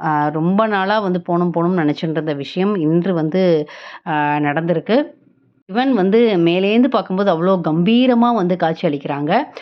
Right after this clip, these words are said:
நான் சொன்ன மாதிரி திருமண தடை விலகறதுக்கு, குழந்தை பாக்கியம், வேலை வாய்ப்பு கிடைக்கிறதுக்கு, கல்வியில மேம்படுறதுக்கு நூத்தி எட்டு கலசாபிஷேகம் வந்து பண்றாங்க. பக்தர்கள் குடும்பத்துடன் மண்டபத்துல அமர வச்சு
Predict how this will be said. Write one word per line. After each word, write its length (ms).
நான் 120
சொன்ன 280
மாதிரி 220
திருமண 320
தடை 220
விலகறதுக்கு, 520
குழந்தை 340
பாக்கியம், 400
வேலை 240
வாய்ப்பு 260
கிடைக்கிறதுக்கு, 520
கல்வியில 420
மேம்படுறதுக்கு 720
நூத்தி 160
எட்டு 200
கலசாபிஷேகம் 640
வந்து 180
பண்றாங்க. 540
பக்தர்கள் 580
குடும்பத்துடன் 600
மண்டபத்துல 420
அமர 320
வச்சு 460